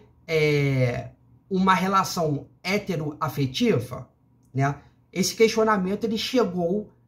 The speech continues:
até o S T F. E o que que o S T F fez? Ele fez essa chamada mutação constitucional.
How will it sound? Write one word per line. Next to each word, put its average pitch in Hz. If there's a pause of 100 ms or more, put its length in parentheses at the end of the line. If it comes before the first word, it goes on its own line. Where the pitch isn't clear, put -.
(100)
até 165
o 151
S -
T 254
F. 190 (560)
E 214
o 214
que 302
que -
o 262
S 247
T 220
F 208
fez? 131 (240)
Ele 180
fez 190
essa 156
chamada 151 (220)
mutação 214 (340)
constitucional. 208